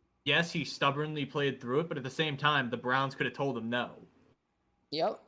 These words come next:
Speaker 1: They had, they had that power.
Speaker 2: You have doctors that are gonna know, yeah, he's got a tw-, like, <laughs>
Speaker 1: Are you kidding
Speaker 2: it,
Speaker 1: me?
Speaker 2: it's, I, you know, I don't get it.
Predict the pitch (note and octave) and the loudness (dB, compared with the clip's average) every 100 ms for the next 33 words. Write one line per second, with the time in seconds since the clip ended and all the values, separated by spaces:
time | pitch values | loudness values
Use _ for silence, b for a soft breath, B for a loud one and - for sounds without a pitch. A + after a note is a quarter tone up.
0 | _ D#3 F3+ F#3+ F#3+ F#3+ D3+ D3+ D3 F#3 | _ 4 8 8 8 4 2 2 6 8
1 | F#3+ D3+ C#3+ - C3+ A2+ - - _ _ | 8 6 4 4 0 -2 -8 -18 _ _
2 | _ _ _ _ _ _ _ _ _ b | _ _ _ _ _ _ _ _ _ b
3 | b G#3+ G3+ B3+ G3+ F#3+ G#3 F3+ D#3+ F3 | b -2 2 0 2 2 2 0 0 0
4 | E3+ F3 F3 F3 F3+ E3 D4+ F3+ E3 - | 0 0 2 2 0 0 0 0 -2 -4
5 | - _ _ _ _ _ _ _ F#3+ F#3+ | -10 _ _ _ _ _ _ _ 0 0
6 | - B B G3 G#3 - - - B B | -2 B B 0 0 0 -6 -12 B B
7 | B _ _ _ _ _ _ _ _ _ | B _ _ _ _ _ _ _ _ _
8 | _ _ _ _ _ D3+ F3+ F3 E3 G3 | _ _ _ _ _ -4 -4 0 0 4
9 | B3 D#4 - _ _ _ _ _ _ - | 2 0 -8 _ _ _ _ _ _ -2
10 | E3+ - - - D#3 D#3+ - F3 E3 D#3 | -2 -2 -6 -4 -2 0 -2 -2 0 0
11 | - E3 E3 D#3 D3 C3+ C3+ | 0 0 2 0 -4 -8 -10